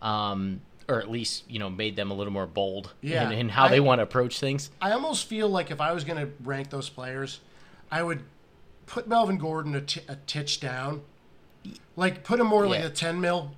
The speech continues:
Speaker 2: I'd say ten mil would be a fair contract for Melvin Gordon. Ten,
Speaker 1: Yeah.
Speaker 2: eleven. No, I don't think he gets the thirteen, the twelve that,
Speaker 1: Or the fif-
Speaker 2: that Le'Veon get, that Le'Veon got.
Speaker 1: Yeah, yeah.
Speaker 2: Um,
Speaker 1: Was that all Le'Veon
Speaker 2: the
Speaker 1: got? Was it
Speaker 2: thirteen and a half?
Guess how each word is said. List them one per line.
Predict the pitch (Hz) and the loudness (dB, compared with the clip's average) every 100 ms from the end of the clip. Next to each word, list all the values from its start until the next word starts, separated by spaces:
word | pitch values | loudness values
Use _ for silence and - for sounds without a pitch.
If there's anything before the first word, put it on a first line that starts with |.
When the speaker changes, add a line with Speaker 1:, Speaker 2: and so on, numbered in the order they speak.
| - | -8
Speaker 2:
I'd | 170 175 | -4 -4
say | 147 214 | -2 -2
ten | - 165 170 | 0 -2 0
mil | 185 185 | 0 0
would | 180 | 0
be | 180 | -2
a | |
fair | 147 185 | -2 -4
contract | - 175 180 - 185 185 | -2 -2 -2 0 0 0
for | - 190 180 | -4 -4 -2
Melvin | 175 180 180 | -2 -2 -2
Gordon. | 180 180 185 190 - | -4 -2 -2 -4 -4
Ten, | - | 0
Speaker 1:
Yeah. | 170 170 | 2 0
Speaker 2:
eleven. | 160 165 175 160 - - - | 0 0 -2 -8 -12 -20 -4
No, | 175 | 0
I | 190 | 2
don't | 185 202 | 2 2
think | 196 170 | 0 -4
he | 170 | -6
gets | 165 160 | -6 -8
the | - 160 | -6 -6
thirteen, | 147 160 151 165 165 165 143 | -6 -8 -6 -8 -6 -8 -10
the | 151 | -12
twelve | 143 151 156 160 - - - - - | -8 -4 -2 -4 -10 -20 -20 -20 -10
that, | 147 156 151 | -4 -2 0
Speaker 1:
Or | 117 | 0
the | 107 104 | -2 -4
fif- | 143 | -2
Speaker 2:
that | 160 165 | -2 -2
Le'Veon | 156 160 160 156 156 151 | -4 -4 -2 -2 -2 -2
get, | 156 165 143 | -4 -4 -6
that | 147 151 | -8 -6
Le'Veon | 143 147 147 147 | -4 -4 -4 -4
got. | 147 147 | -2 2
Speaker 1:
Yeah, | 123 98 101 131 | 2 0 -4 -4
yeah. | 110 85 - - - | -4 -4 -10 -14 -6
Speaker 2:
Um, | 147 147 147 151 156 - _ - - - _ - - | -2 0 0 -2 -8 -16 _ -20 -20 -20 _ -16 -6
Speaker 1:
Was | 160 | 0
that | 233 | 0
all | 294 311 | 0 -4
Le'Veon | 269 254 | -2 0
Speaker 2:
the | 214 | 0
Speaker 1:
got? | 220 175 175 | 0 -2 0
Was | 220 | 0
it | |
Speaker 2:
thirteen | |
and | |
a | |
half? | 165 | 2